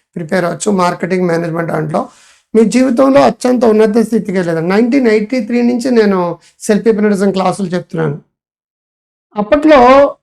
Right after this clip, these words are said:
కొన్ని పది, పదిహేను ఏళ్ళ పాటు, ఆ, ఐదు రోజులు, ఐదు రోజులు, ఐదు రోజులు బ్యాచ్లు చాలా పెట్టేశాయండి.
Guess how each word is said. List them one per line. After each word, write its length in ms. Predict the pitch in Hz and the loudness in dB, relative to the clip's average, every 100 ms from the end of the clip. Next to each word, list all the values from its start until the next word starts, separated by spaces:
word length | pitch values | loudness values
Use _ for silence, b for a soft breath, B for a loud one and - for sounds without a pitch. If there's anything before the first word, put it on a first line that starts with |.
| _ 226 | _ -8
కొన్ని 560 | 220 233 233 233 233 226 | -2 2 6 6 6 4
పది, 300 | 220 226 190 | 2 -2 0
పదిహేను 340 | 220 220 220 | 0 4 4
ఏళ్ళ 180 | 233 285 | 4 2
పాటు, 560 | 285 254 247 247 247 254 _ _ _ 202 | 2 2 2 2 0 -4 _ _ _ -6
ఆ, 40 | 190 190 185 196 254 277 277 _ _ - 277 - _ _ | -4 -2 -2 -4 -6 -12 -20 _ _ -10 -10 -10 _ _
ఐదు 200 | 214 233 | 2 4
రోజులు, 240 | 254 262 254 | 6 4 4
ఐదు 200 | 240 233 | 2 2
రోజులు, 220 | 240 233 | 2 4
ఐదు 200 | 233 220 | 2 2
రోజులు 200 | 226 214 | 2 2
బ్యాచ్లు 360 | 208 208 208 202 226 | 0 0 -2 -6 0
చాలా 200 | 240 262 | 2 2
పెట్టేశాయండి. 640 | 233 220 196 170 156 | 0 -2 -2 -4 -6